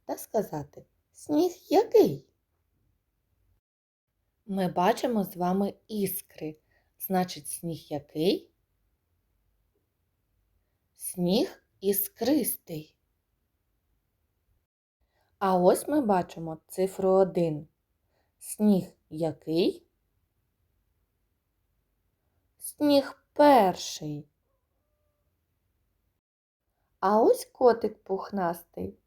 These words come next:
Значить, сніг який?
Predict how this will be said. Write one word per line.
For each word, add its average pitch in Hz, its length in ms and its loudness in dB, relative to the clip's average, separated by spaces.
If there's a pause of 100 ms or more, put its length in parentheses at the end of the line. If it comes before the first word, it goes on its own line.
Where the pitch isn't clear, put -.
(580)
Значить, 214 600 -4
сніг 196 400 -6
який? - 580 -4